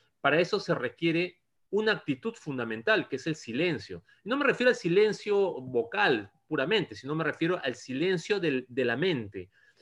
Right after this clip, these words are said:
Estar en quietud y, y en completa entrega, conexión con aquello que está frente a mí.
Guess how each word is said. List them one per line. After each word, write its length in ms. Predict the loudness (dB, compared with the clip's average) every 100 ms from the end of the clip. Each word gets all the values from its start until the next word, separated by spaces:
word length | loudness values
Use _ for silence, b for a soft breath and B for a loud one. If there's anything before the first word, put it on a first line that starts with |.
| b
Estar 320 | -4 2 4
en 160 | 4 0
quietud 480 | -2 -2 0 -4 -4 _ _ _ _
y, 320 | -6 -6 -2
y 60 | -2
en 120 | -2
completa 540 | -2 -4 -2 -2 0 0
entrega, 600 | -2 0 2 2 0 -6 b _ 0
conexión 760 | 2 2 -4 -2 0 0 -4 _ _
con 180 | -6 -2
aquello 380 | -2 0 2 2
que 80 | 2
está 240 | 0 -2
frente 400 | 0 -2 0 2
a 40 | 0
mí. 280 | -2 -10